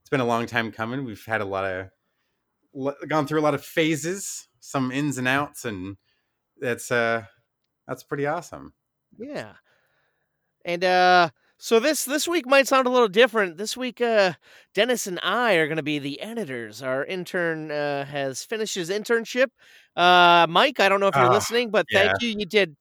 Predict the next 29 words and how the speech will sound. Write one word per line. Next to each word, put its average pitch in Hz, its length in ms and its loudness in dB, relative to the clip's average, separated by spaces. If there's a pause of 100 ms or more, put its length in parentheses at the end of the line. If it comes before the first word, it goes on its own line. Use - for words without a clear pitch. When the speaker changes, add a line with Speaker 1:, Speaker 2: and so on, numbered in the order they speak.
(100)
Speaker 2:
such 202 160 -10
an 190 60 -4
awesome 180 400 -2
job, 175 320 2
man. 185 320 0 (400)
And, 156 300 -2
uh, 156 340 4
if 139 120 -6
you 156 80 -4
ever 160 120 -4
need 175 160 -2
a 165 60 -2
letter 165 240 0
re-, 156 240 0 (100)
recommendation 165 760 -4
from 214 200 -2
us, 220 280 0 (280)
don't 175 180 -4
be 170 80 -2
afraid 160 260 -4
to 147 60 -4
hit 151 160 -2
us 139 120 -6
up. 185 260 4 (380)
If - 40 -10
you - 40 -2
ever 170 100 2
Speaker 1:
Absolutely. 165 200 -2
Speaker 2:
wanna 156 120 -2